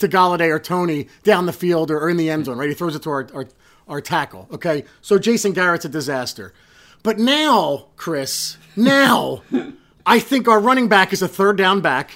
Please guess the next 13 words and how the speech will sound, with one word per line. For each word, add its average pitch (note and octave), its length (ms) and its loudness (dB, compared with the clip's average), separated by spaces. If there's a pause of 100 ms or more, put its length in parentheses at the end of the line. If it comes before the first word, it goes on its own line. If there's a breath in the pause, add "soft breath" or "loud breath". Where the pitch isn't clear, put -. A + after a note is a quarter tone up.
(240)
unfortunately. D#3+ 440 -4
I'm F3+ 60 -4
sorry, B3 360 4
guys. G3 420 2
Sorry. G#3+ 400 2 (400 loud breath)
I G#3 140 4
have G3 160 2
no B3+ 340 8
faith G#3 360 4
in G3 80 2
our E3 120 0
running D#3+ 260 -2
back. G2+ 380 -14